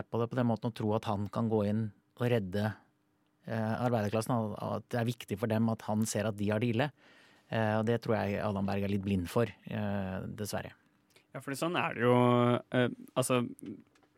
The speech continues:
Speaker 2: det er jo liksom middelklassen som ser på arbeiderklassen fortsatt som arbeiderklassen litt, er det ikke det? Eller, det, arbeiderklassen er vel ikke, har vel ikke den samme identiteten om seg selv som de kanskje hadde på starten av nittenhundretallet og
Speaker 1: Nei, det kan jeg tenke, men samtidig så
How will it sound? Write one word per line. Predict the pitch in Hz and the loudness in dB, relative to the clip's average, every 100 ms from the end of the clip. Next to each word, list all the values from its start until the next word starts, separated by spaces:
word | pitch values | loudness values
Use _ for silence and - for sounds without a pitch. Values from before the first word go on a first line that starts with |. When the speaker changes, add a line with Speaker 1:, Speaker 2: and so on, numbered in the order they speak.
| - - - _ - | -20 -20 -20 _ 4
Speaker 2:
det | 135 | 6
er | 120 | 6
jo | 151 | 6
liksom | 156 135 | 6 6
middelklassen | 117 - 117 120 113 - 131 | 4 2 0 4 4 4 2
som | 170 170 | 2 0
ser | - 110 104 - | 0 -2 -2 0
på | 117 | 0
arbeiderklassen | - 117 98 - - 110 120 | 2 -2 -4 -6 -6 -2 -2
fortsatt | 113 - 117 - | -2 -2 -4 -2
som | 110 110 104 - | -2 -2 -4 -4
arbeiderklassen | 117 98 - - - - | -4 -4 -6 -4 -2 -2
litt, | 170 - | -2 0
er | 113 | -2
det | 113 | 0
ikke | 160 | -2
det? | 185 | 0
Eller, | 120 - 123 113 | -2 -4 -4 2
det, | 131 117 120 - | 2 2 0 2
arbeiderklassen | 127 104 - - 110 - 208 | 4 4 2 0 0 2 2
er | 123 | 4
vel | 117 | 4
ikke, | 120 - 135 | 2 4 4
har | 127 | 6
vel | 120 | 2
ikke | 117 127 | 2 0
den | |
samme | 127 120 113 120 123 - _ | 2 2 4 4 2 -6 _
identiteten | 135 123 113 127 - 113 104 - 120 120 120 | 2 4 4 0 0 0 0 -4 0 2 4
om | 123 123 117 120 | 4 2 2 2
seg | 127 | 2
selv | 123 117 | 4 4
som | - 117 117 | 4 2 4
de | 117 117 - - - | 4 2 -4 -14 -2
kanskje | 120 113 | 2 2
hadde | 113 | 2
på | 110 | 0
starten | - 107 - 113 | 2 0 2 2
av | |
nittenhundretallet | 110 107 107 104 104 104 104 104 | 2 0 -4 -2 0 2 2 0
og | 110 - - - | -2 -8 -20 -8
Speaker 1:
Nei, | 143 156 | -2 4
det | 175 | 4
kan | 233 | 6
jeg | 233 | 4
tenke, | 190 | 4
men | 190 | 4
samtidig | 170 165 | 2 2
så | 170 | 0